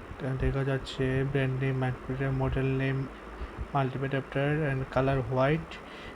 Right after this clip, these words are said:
month of manufacture nine two thousand, ওর কী কথা, এমআরপি আছে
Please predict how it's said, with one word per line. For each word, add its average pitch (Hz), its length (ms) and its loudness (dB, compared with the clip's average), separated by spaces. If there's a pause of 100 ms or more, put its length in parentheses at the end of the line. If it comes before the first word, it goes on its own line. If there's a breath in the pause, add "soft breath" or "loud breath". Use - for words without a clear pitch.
(260)
month 131 220 2
of 143 120 2
manufacture 135 440 0
nine 131 200 0
two 131 140 0
thousand, 139 160 -2 (360)
ওর 120 120 0 (180)
কী 135 180 0
কথা, 127 200 -2 (180)
এমআরপি 131 400 2
আছে 139 140 0